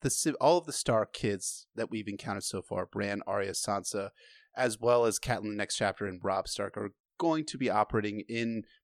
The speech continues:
the wake of Ned's death, and Jo-, every one of their reactions is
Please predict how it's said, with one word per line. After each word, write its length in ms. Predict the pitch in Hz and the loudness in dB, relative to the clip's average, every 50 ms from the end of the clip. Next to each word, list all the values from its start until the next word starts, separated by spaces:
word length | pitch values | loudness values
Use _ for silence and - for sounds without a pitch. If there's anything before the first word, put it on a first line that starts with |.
| _ - | _ 0
the 100 | 131 117 | 0 0
wake 340 | 98 107 113 110 104 - - | 2 2 0 0 0 0 -4
of 120 | 92 - | -6 -4
Ned's 280 | 104 101 95 87 - - | -4 -4 -4 -4 -6 -4
death, 240 | - 98 90 87 - - | -4 -4 -4 -4 -6 -4
and 280 | 110 113 113 113 110 - | -2 0 0 -2 -2 -4
Jo-, 280 | - - 147 143 143 - | -2 2 4 4 4 4
every 300 | - 147 151 190 180 170 _ - | 2 0 0 0 -2 -4 _ -2
one 160 | 156 151 151 | 0 0 2
of 80 | 139 123 | 2 2
their 100 | 127 113 | 0 0
reactions 640 | 113 110 101 95 95 101 - - - 98 90 - - | 0 0 -2 -2 -2 -4 -6 -6 -8 -8 -8 -8 -8
is 300 | - 107 98 - - - | -8 -8 -8 -6 -8 -8